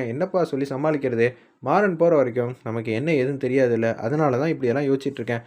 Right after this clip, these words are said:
"அதுவும் கரெக்டு தான்டா, மாறனுக்கு வந்து ஃபோன் அடி, என்ன ஏதுன்னு தெரிஞ்சுக்கலாம்" அப்படின்னு சொல்லும்போது, மண்டபத்துலேருந்து கிளம்பி அரை மணி நேரம்குள்ள தான் இருக்கும். அதுக்குள்ள மாறனுக்கு வந்து ஃபோன் அடிக்கிறாங்க.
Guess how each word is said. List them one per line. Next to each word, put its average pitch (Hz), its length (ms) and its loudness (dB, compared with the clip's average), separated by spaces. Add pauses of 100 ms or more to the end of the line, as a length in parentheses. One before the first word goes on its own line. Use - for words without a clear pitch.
(180)
"அதுவும் 120 380 2
கரெக்டு 180 300 4
தான்டா, 165 280 6 (380)
மாறனுக்கு 190 420 2
வந்து 165 140 -2
ஃபோன் 165 240 0
அடி, 123 160 4 (220)
என்ன 143 220 2
ஏதுன்னு 151 280 4
தெரிஞ்சுக்கலாம்" 143 420 4
அப்படின்னு 147 240 0
சொல்லும்போது, 113 380 4 (480)
மண்டபத்துலேருந்து 208 540 2
கிளம்பி 170 240 2
அரை 139 160 4
மணி 143 120 0
நேரம்குள்ள 156 300 2
தான் 151 160 4
இருக்கும். 117 260 2
அதுக்குள்ள 156 300 0
மாறனுக்கு 143 380 2
வந்து 135 120 -2
ஃபோன் 165 180 0
அடிக்கிறாங்க. 135 380 2